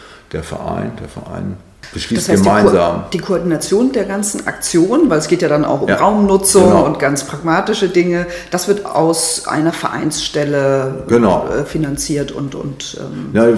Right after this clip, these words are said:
Speaker 1: finanz-,
Speaker 2: koordiniert.
Speaker 1: koordi-, koordiniert,
Speaker 2: Koordiniert.
Speaker 1: koordiniert.
Speaker 2: Mhm.
Speaker 1: Der Verein ist nach wie vor in erster Linie auf, auf Spendenbasis
Speaker 2: Mhm.
Speaker 1: unterwegs. Wir haben kleine Mitgliedsbeiträge, aber das ist relativ wenig.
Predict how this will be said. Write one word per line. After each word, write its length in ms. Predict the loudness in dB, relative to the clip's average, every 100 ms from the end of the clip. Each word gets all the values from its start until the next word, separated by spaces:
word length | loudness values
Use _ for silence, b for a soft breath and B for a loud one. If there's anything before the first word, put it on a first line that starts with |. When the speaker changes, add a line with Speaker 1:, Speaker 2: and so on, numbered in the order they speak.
| 0
Speaker 1:
finanz-, 260 | -4 2 6
Speaker 2:
koordiniert. 640 | 6 6 4 4 2 0
Speaker 1:
koordi-, 300 | 4 6 6
koordiniert, 800 | 4 6 6 6 4 2 0 0
Speaker 2:
Koordiniert. 0 |
Speaker 1:
koordiniert. 540 | 4 6 4 0 -4 -4
Speaker 2:
Mhm. 140 | -4 -6 -8 -8 -4
Speaker 1:
Der 140 | -2
Verein 360 | 0 0 2 0
ist 140 | 0
nach 240 | -2 -2
wie 40 | -6
vor 540 | 2 4 6 4 2
in 120 | 0
erster 340 | 2 2 0 2
Linie 400 | 2 4 2 0
auf, 220 | -4 -6
auf 200 | -6 -6 -8 -18 -20 -18
Spendenbasis 640 | -8 -4 -2 0 0 0 0
Speaker 2:
Mhm. 60 | 0
Speaker 1:
unterwegs. 360 | 0 0 -2
Wir 100 | -4
haben 460 | -2 -2 -4 -8 -10
kleine 320 | -4 -2 0 -2
Mitgliedsbeiträge, 1080 | -4 -6 -8 -8 -8 -4 -4 -2 -4 -2
aber 220 | -2 -2 -4
das 220 | -6 -14
ist 260 | -14 -10 -6
relativ 420 | -6 -6 -12 -8
wenig. 440 | -6 -6 -8 -14